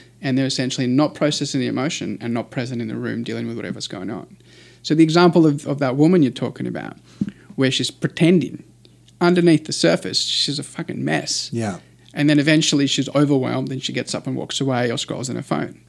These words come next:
Speaker 1: If she just gave herself that moment to fall apart, it doesn't have to be this big, grand falling apart, you know, screaming and choking,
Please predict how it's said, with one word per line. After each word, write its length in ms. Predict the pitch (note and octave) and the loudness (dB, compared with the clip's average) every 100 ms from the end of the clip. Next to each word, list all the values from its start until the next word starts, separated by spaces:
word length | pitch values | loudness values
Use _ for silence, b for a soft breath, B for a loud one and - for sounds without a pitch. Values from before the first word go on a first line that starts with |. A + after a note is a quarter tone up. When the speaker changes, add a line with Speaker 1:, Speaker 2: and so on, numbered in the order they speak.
| B B B B _ | B B B B _
Speaker 1:
If 160 | G3+ | -4
she 140 | F#3+ G#3+ | 0 0
just 200 | F#3 E3 | 0 4
gave 180 | D#3 E3 | 4 4
herself 320 | D#3+ D3 C3+ | 4 2 0
that 140 | C#3 | 0
moment 360 | C#3 C3 C3+ - | 2 4 2 0
to 60 | |
fall 240 | C#3+ D3 B2+ | -2 0 0
apart, 520 | - E3+ E3+ - - b b | 0 -2 -2 -6 -16 b b
it 40 | |
doesn't 200 | A#3 B3 | 2 4
have 140 | A3+ A3 | 4 2
to 80 | |
be 80 | G#3+ | 4
this 140 | F3+ D3 | 6 4
big, 400 | D3 F3 E3 D3+ | 4 2 0 0
grand 500 | C3+ C3+ C3+ C#3 C3 | 2 4 6 4 4
falling 300 | D3 C3+ B2+ | 4 2 0
apart, 400 | - C3 B2 - | -2 -2 -2 -2
you 100 | C#3 | -2
know, 160 | B2+ A#2 | -2 -2
screaming 480 | - - B2+ B2+ | -4 -2 0 0
and 100 | B2 | -2
choking, 480 | - E3 F#3 - - | 0 2 2 -2 -10